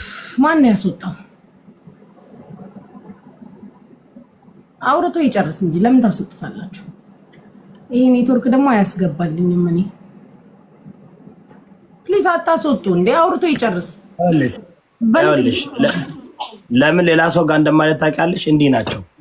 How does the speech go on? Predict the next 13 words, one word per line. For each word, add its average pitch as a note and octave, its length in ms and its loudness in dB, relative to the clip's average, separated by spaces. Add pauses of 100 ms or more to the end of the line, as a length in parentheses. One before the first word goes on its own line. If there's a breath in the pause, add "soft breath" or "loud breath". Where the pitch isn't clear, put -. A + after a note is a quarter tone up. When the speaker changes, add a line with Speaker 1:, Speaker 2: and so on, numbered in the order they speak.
(800)
Speaker 2:
ሞር-፣ C#3+ 280 2 (100)
ሌላ D3+ 180 2 (120)
አሁን D3+ 220 2
የሚያስወጡ D3+ 440 2 (120)
ሰዎች E3 320 -2 (480 soft breath)
ለመሸፈን D#3 520 2
የሚፈልጉት C#3+ 520 2
ነገር C3 200 2
ስላለ B2+ 340 0
ነው C3+ 100 4
እንጂ D3+ 140 0
እኔ C#3+ 120 0
እኮ B2+ 140 -4